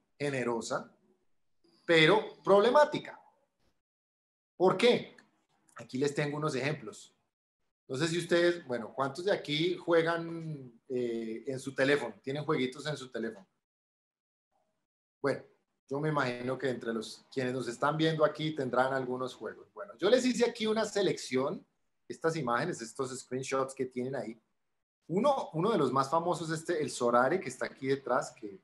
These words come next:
bueno, no sé si ese es el nombre, creo que esa es la empresa, la, el, la, no digo fabricante, pero el, el, el software de, del gaming lo hace esta empresa.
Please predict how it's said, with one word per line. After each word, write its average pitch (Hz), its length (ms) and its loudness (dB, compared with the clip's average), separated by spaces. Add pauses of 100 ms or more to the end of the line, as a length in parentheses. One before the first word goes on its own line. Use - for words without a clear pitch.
(260)
bueno, 110 160 -10
no 107 100 -8
sé 123 120 -8
si 123 100 -6
ese 127 80 -4
es 127 60 -2
el 131 80 0
nombre, 110 260 -4
creo - 140 -12
que - 80 -14
esa 123 100 -2
es 127 60 0
la 131 80 2
empresa, 123 680 0
la, 104 380 0 (520)
el, 87 160 -18 (840)
la, 98 420 4 (800)
no 107 100 -8
digo 113 200 2
fabricante, 110 640 4
pero 98 160 -2
el, 95 80 -8 (960)
el, - 180 -12 (100)
el - 120 -16
software 123 520 8
de, 101 320 0 (400)
del 104 200 -2
gaming 120 340 6
lo 104 140 2
hace 104 240 0
esta 110 180 -2
empresa. 110 460 2